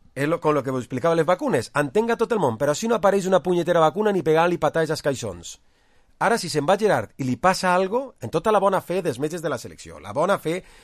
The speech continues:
de tot el món, la bona fe del bo de Gerard, que jo l'entenc, i ho entenc, i jo també faria lo mateix,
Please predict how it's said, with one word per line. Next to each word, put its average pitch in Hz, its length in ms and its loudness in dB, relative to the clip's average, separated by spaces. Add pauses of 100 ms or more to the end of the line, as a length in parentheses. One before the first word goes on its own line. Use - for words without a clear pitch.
(120)
de 113 160 -6
tot 156 260 0
el 120 80 -2
món, 90 320 -10
la 123 80 -4
bona 175 240 0
fe 175 80 -2
del 160 160 -2
bo 135 100 0
de 147 140 -2
Gerard, 120 260 -6
que 117 220 -10
jo 131 160 0
l'entenc, 139 560 -4 (240)
i 123 160 -6
ho 110 80 -8
entenc, 160 400 -2
i 127 80 -4
jo 151 80 -6
també 190 160 -2
faria 185 260 -2
lo 190 100 0
mateix, 196 340 -2